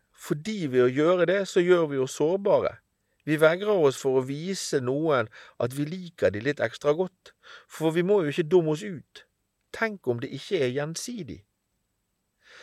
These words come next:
Så dette er ukens oppfordring. Tenk gjennom følgende.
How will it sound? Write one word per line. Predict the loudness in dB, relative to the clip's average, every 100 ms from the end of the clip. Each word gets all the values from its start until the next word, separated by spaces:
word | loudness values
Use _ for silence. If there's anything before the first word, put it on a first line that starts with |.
| -20 -8
Så | 0
dette | 0 0 -4
er | -4 -4
ukens | -4 2
oppfordring. | 2 4 2 2 0 -6 _ -8
Tenk | -4 -2 -2
gjennom | -2 -4
følgende. | 0 0 0 -4 -4